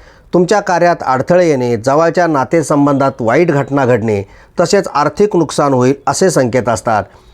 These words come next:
स्वप्नामध्ये बाळाला दूध पाजत आहात किंवा बाळाला खाऊ घालत आहात असे दिसणे हे अतिशय शुभ संकेत मानले जातात. तुमचे जुने येणे वसूल होईल, रखडलेली कामं पूर्ण होतील, तसेच आगामी काळात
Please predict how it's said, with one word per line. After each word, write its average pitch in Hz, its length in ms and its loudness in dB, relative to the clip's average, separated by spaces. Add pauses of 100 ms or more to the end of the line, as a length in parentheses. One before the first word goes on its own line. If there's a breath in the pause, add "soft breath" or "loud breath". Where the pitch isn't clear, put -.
(260 soft breath)
स्वप्नामध्ये 202 600 0
बाळाला 170 420 2
दूध 160 300 0
पाजत 147 420 0
आहात 123 220 0 (120)
किंवा 165 180 2
बाळाला 143 420 0 (100)
खाऊ - 240 2
घालत 147 360 0
आहात 117 160 0 (140)
असे 175 240 0
दिसणे 135 340 -2 (360 loud breath)
हे 175 60 4
अतिशय 170 640 0
शुभ 180 280 0
संकेत 139 480 0
मानले 117 340 0
जातात. 104 320 -2 (640 soft breath)
तुमचे 175 280 2
जुने 170 360 2
येणे 175 180 4
वसूल 170 360 2
होईल, 120 260 2 (300 soft breath)
रखडलेली 175 560 0
कामं 151 300 0
पूर्ण 147 280 0
होतील, 139 420 0 (300 soft breath)
तसेच 175 360 0
आगामी 175 400 0
काळात 143 320 0